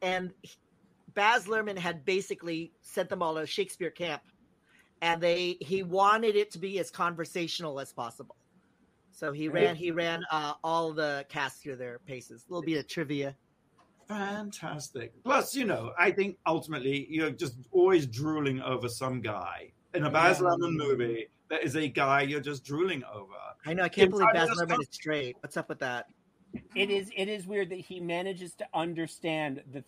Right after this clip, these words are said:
Speaker 3: thing that is so gay in every one of his, you know,
Speaker 1: I know.
Speaker 3: male
Speaker 2: Did you
Speaker 3: fellows.
Speaker 2: see
Speaker 1: Ewan McGregor in Moulin Rouge, you fall in love with him every single time.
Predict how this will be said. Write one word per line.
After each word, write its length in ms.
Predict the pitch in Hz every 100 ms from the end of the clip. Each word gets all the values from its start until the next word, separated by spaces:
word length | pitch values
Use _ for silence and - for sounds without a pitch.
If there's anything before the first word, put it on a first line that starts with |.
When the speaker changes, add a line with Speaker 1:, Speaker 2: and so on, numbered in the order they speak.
| -
Speaker 3:
thing 280 | 156 156
that 120 | 143 131
is 200 | 131 117
so 320 | - 151 147
gay 480 | 135 151 147 139 127 135
in 160 | 127 147
every 360 | 135 127 139 135
one 200 | 135 135
of 80 |
his, 340 | 127 123 120 -
you 160 | - 131
know, 60 |
Speaker 1:
I 40 | 175
know. 240 | 247 311
Speaker 3:
male 420 | 135 139 127 120 -
Speaker 2:
Did 80 | -
you 60 | 135
Speaker 3:
fellows. 140 | 175 196
Speaker 2:
see 80 |
Speaker 1:
Ewan 260 | 240 320 330
McGregor 520 | 269 220 254 262 220 196
in 160 | 202
Moulin 100 | 202 - 208
Rouge, 300 | 180 196 180
you 80 | 196
fall 300 | 185 - 208
in 100 | 208
love 140 | 190 180
with 120 | 185
him 160 | 180 170 _ _ -
every 560 | 175 151 160 165 180 - _
single 300 | 165 147 139
time. 200 | 131 127